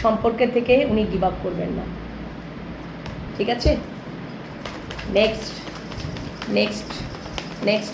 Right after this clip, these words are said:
আর কি মনে হচ্ছে, নেক্সট আর কি মনে হচ্ছে? দেখো, যদি উনি একটু রেগেও ছিলেন বা তোমাদের সম্পর্কে যদি একটু রেগেও ছিলেন, সেই রাগ কোথায় ওনার চলে যাবে।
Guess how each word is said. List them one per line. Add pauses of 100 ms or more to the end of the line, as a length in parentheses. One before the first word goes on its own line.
(120)
আর
কি (100)
মনে
হচ্ছে, (840)
নেক্সট (100)
আর
কি
মনে
হচ্ছে? (960)
দেখো, (580)
যদি
উনি
একটু (100)
রেগেও (140)
ছিলেন (680)
বা
তোমাদের (100)
সম্পর্কে (320)
যদি
একটু (100)
রেগেও (120)
ছিলেন, (460)
সেই (120)
রাগ (120)
কোথায়
ওনার
চলে
যাবে।